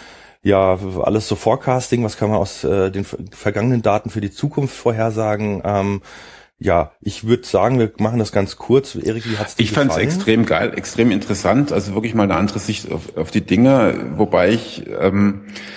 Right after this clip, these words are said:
Speaker 2: ein bisschen Respekt immer davor hab. Also grad diese, diese Messerei finde ich wichtig, finde ich extrem wichtig sogar. Aber, ähm, manchmal hatte ich so den Eindruck, man kann's auch ein bisschen übertreiben. Und es gibt so ein paar Dinge, die, äh, also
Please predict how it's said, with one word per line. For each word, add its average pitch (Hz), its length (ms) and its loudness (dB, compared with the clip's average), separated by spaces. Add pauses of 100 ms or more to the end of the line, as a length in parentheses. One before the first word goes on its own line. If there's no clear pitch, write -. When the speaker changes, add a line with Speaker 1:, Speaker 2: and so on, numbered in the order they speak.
(280)
Speaker 2:
ein - 40 -10
bisschen - 220 2
Respekt - 480 -2
immer 110 200 4
davor 104 340 2
hab. 113 200 0
Also 101 220 0
grad 101 300 -2
diese, 101 320 4
diese 92 380 2 (140)
Messerei 101 840 0
finde - 260 -2
ich - 100 -12
wichtig, - 440 -4
finde 107 180 -2
ich - 220 -10 (100)
extrem - 500 -6
wichtig 156 300 -4
sogar. 113 300 2
Aber, 107 260 4 (580)
ähm, 104 720 4
manchmal 90 400 2
hatte 117 160 -2
ich 104 60 -4
so - 100 -6
den 104 120 4
Eindruck, 101 460 0
man 101 140 4
kann's 101 280 2
auch - 100 0
ein 107 100 2
bisschen 104 220 0
übertreiben. 101 600 2
Und 98 140 2
es 98 120 -6
gibt - 140 -10
so - 100 0
ein 101 60 2
paar 98 140 2
Dinge, 98 260 4
die, 98 320 4 (300)
äh, - 60 -2
also 92 360 2